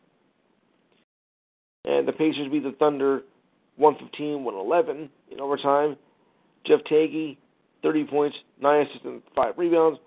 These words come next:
Russell Westbrook had a triple-double, thirty-one points, fifteen assists, and eleven rebounds. Wow.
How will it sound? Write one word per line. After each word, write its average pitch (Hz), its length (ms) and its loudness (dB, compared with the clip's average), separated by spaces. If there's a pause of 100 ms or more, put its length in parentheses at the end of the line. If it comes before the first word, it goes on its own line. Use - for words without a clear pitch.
(720)
Russell 117 280 -4
Westbrook 180 400 4 (160)
had 151 180 -2
a 135 120 -2 (120)
triple-double, 156 680 4 (560)
thirty-one 170 340 2
points, 151 300 -2 (280)
fifteen 156 380 0
assists, 143 340 -2
and 135 140 2
eleven 127 340 0
rebounds. 95 500 -8 (720)
Wow. 98 280 -2